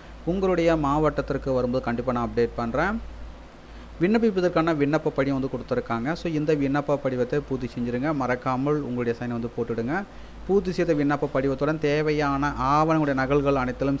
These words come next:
செல்ஃப் அட்டஸ்ட் செய்து, பூர்த்தி செய்த விண்ணப்ப படிவத்துடன் இணைத்து, அவர்கள் கொடுத்திருக்கிற முகவரிக்கு விண்ணப்பங்களை அனுப்பணும். விண்ணப்பங்களை அனுப்ப வேண்டிய முகவரி பார்த்தீங்கன்னா, நிர்வாக செயலாளர்,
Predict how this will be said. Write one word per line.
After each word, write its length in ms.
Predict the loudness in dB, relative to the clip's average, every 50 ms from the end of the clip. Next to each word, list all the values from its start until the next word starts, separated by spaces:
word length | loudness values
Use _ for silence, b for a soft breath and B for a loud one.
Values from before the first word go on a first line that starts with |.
| -2
செல்ஃப் 260 | -2 -4 -4 -4 -2
அட்டஸ்ட் 500 | -2 -2 0 -2 -2 -2 -2 -4 -4 -4 -4
செய்து, 180 | -2 -2 -2
பூர்த்தி 300 | -2 0 -2 -2 -2 -2
செய்த 200 | -4 -4 -2 -2
விண்ணப்ப 440 | -2 -2 -2 -2 -2 -2 -2 -2 -4 -2
படிவத்துடன் 500 | -2 -2 -2 -2 -2 -2 -2 -2 -2 -2
இணைத்து, 420 | -2 -4 -4 -6 -4 -2 -4 -4 -4 B B B B B B -2
அவர்கள் 400 | 0 2 2 2 2 0 0 2 2
கொடுத்திருக்கிற 420 | 2 2 2 0 2 4 4 2
முகவரிக்கு 500 | 2 2 2 2 2 2 2 2 0 -2 -2
விண்ணப்பங்களை 500 | 0 0 -2 -2 -2 -2 -2 -2 0 -2 -2
அனுப்பணும். 420 | -2 -4 -4 -4 -4 -2 -2 -4 -4 -8 -14 -16 -18 -18 -18 -18 -20 -20 -20 -18 -18 B B B B -6 -2
விண்ணப்பங்களை 460 | 0 0 0 2 2 2 4 4 4 6 4
அனுப்ப 220 | 4 4 4 4
வேண்டிய 300 | 4 4 2 2 2 2
முகவரி 360 | 2 0 -2 -2 -2 -2 -2 -2
பார்த்தீங்கன்னா, 440 | -2 -2 -2 -2 -4 -4 -4 -6 -6 -8 -12 -14 -16 -16 -16 -16 -16 -16 -16 -16 -16 -16 -16 -14 -10 -6
நிர்வாக 580 | -4 0 0 0 2 4 4 4 6 6 4
செயலாளர், 840 | 0 0 0 0 2 2 2 2 2 4 4 4 4 2 0 -2